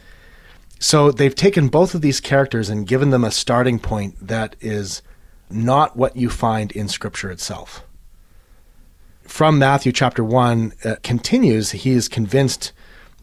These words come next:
"Behold, an angel of the Lord appears to him in a dream, saying, 'Joseph, son of David,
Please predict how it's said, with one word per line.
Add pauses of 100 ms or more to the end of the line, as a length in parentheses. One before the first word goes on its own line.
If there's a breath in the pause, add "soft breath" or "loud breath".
(140)
"Behold,
an
angel
of
the
Lord
appears
to
him
in
a
dream,
saying,
'Joseph,
son
of
David,